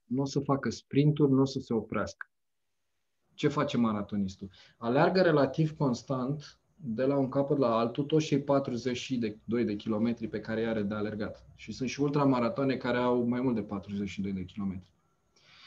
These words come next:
Dar ei nu fac sprinturi un kilometru și pe urmă merg agalea așa încă un kilometru, mai stau la o țigară, mai beau o cafea. Ei aleargă în mod constant. Și ce aș face, în afara faptului că mi-aș bugeta un număr de ore zilnic ca să lucrez la proiectul ăsta imersat acolo în care să mă izolez de tot și nu mă interesează altceva,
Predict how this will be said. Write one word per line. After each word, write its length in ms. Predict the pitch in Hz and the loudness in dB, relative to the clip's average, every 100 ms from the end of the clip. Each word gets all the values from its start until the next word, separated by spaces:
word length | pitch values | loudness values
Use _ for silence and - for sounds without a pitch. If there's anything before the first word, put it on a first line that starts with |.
| - | -12
Dar 140 | - 143 | 2 6
ei 100 | 196 | 8
nu 100 | 233 | 8
fac 260 | - 214 | 8 4
sprinturi 600 | - - 180 175 156 151 | 2 2 6 6 8 8
un 220 | 139 139 131 | 8 8 6
kilometru 580 | 135 131 147 156 156 | 4 4 4 2 2
și 240 | 147 - - | 0 -2 0
pe 80 | 147 | 4
urmă 340 | 143 135 135 | 6 6 6
merg 540 | 135 165 151 139 135 | 4 4 4 4 2
agalea 380 | 123 117 127 120 | 2 0 0 0
așa 220 | 104 123 | 0 0
încă 200 | 117 113 | 0 2
un 100 | 113 | 0
kilometru, 560 | 107 113 107 147 147 120 | 0 0 4 4 4 0
mai 200 | 120 113 | 0 -2
stau 240 | - 139 | 2 4
la 100 | 123 | 4
o 140 | 110 107 | 4 0
țigară, 480 | - 101 135 135 110 | -2 0 2 2 2
mai 180 | 113 | 0
beau 200 | 110 117 | 0 0
o 60 | 104 | 0
cafea. 320 | 107 - 101 _ _ _ _ _ _ _ _ - | -4 -8 -12 _ _ _ _ _ _ _ _ -2
Ei 160 | 135 | 2
aleargă 360 | 143 135 170 180 | 4 4 4 2
în 80 | 165 | 2
mod 200 | 165 156 | 0 0
constant. 520 | 139 131 127 95 - | 0 0 -2 -4 -6
Și 420 | - - 135 110 - _ | -8 2 2 2 -6 _
ce 140 | - | 2
aș 160 | 131 - | 2 2
face, 340 | 160 175 202 | 0 2 4
în 60 | 175 | 6
afara 340 | 156 170 180 | 4 2 2
faptului 340 | 175 165 160 151 | 2 0 2 4
că 100 | 139 | 4
mi-aș 240 | 135 110 | 4 2
bugeta 440 | 113 117 123 139 | 0 0 0 2
un 120 | 151 147 | 2 4
număr 220 | 151 131 | 2 2
de 100 | 123 | 2
ore 200 | 131 123 | 2 2
zilnic 420 | 101 131 127 110 | 2 0 0 0
ca 60 | 110 | -4
să 140 | 113 | -4
lucrez 320 | 107 - 120 | -4 -4 -2
la 140 | 127 - | 0 -2
proiectul 380 | - 113 110 | 0 -2 -2
ăsta 180 | 113 120 | -6 -2
imersat 540 | 117 117 107 - 135 123 | 0 0 0 -2 -2 -2
acolo 280 | - 120 | -2 0
în 100 | 113 | 0
care 260 | 110 113 110 | 0 -2 -2
să 200 | - 110 | -2 0
mă 220 | 110 113 | 2 2
izolez 440 | 110 104 113 135 127 | 2 2 2 2 2
de 100 | 123 | -2
tot 340 | - 135 131 | 2 0 0
și 200 | - 110 | -4 -2
nu 140 | 117 | 2
mă 160 | 139 143 | 4 4
interesează 540 | 117 107 101 120 104 | 2 0 -4 -4 -4
altceva, 560 | 101 104 113 98 104 | -6 -6 -6 -6 -8